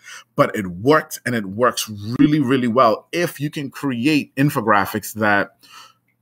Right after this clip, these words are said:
really capture your audience's attention and tell a story, uh, give information that no one else is presenting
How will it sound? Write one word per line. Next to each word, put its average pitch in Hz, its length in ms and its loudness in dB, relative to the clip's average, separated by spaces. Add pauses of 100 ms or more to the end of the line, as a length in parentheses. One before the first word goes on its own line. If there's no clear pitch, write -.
(160)
really 175 380 2
capture 135 880 -2
your 107 540 0 (100)
audience's 113 560 0
attention 135 680 -6
and 117 220 -4
tell 143 320 0
a 135 60 2
story, 120 840 2 (240)
uh, 113 60 -2
give 147 280 0
information 120 960 -2 (260)
that - 280 0
no 120 260 0
one 147 380 0
else 120 440 -2 (160)
is 107 420 -2
presenting 104 800 -6